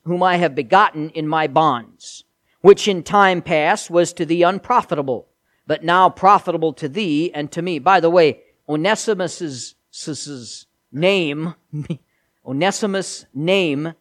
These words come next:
means unprofitable. How would you like that? "Thanks, Mom and Dad, for naming me unprofitable." But that's what his name meant. But now, he said, he's profitable. Verse twelve,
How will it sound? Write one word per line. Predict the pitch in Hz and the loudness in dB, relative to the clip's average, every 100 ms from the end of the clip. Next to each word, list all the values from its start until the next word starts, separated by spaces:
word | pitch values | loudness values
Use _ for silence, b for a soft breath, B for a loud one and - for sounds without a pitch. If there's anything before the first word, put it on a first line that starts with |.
| _ _ | _ _
means | 143 170 143 131 143 - - _ - | -4 -2 -2 -6 -10 -14 -20 _ -6
unprofitable. | 143 135 165 - 92 76 _ _ _ _ _ _ _ _ _ _ | -6 0 -2 -2 -18 _ _ _ _ _ _ _ _ _ _ _
How | 175 | -14
would | 117 | -8
you | 135 | -2
like | 147 - | -2 -2
that? | 147 95 _ _ _ _ _ _ _ _ | -6 -6 _ _ _ _ _ _ _ _
"Thanks, | 220 214 - | -8 -8 -8
Mom | 127 113 110 | -10 -10 -10
and | 107 | -10
Dad, | 113 151 170 _ _ | -6 -8 -8 _ _
for | - 123 | -12 -6
naming | 143 151 131 | -4 -4 -4
me | 127 131 - | -4 -6 -6
unprofitable." | 151 - 127 - 101 92 _ _ _ _ _ - | -8 -2 -4 -4 -14 -20 _ _ _ _ _ -10
But | 127 | 0
that's | 160 - | 0 0
what | 165 | -2
his | 131 151 | -2 0
name | 165 151 | 0 2
meant. | 220 214 147 | 0 0 -2
But | 143 | 0
now, | 170 262 302 | 4 6 6
he | 170 160 | 4 0
said, | - 147 139 - _ _ _ _ _ | -2 0 0 -6 _ _ _ _ _
he's | 117 | -4
profitable. | 185 151 - 104 90 _ | 0 0 0 -18 -20 _
Verse | 139 151 | -4 -4
twelve, | - 240 143 - | 4 6 6 0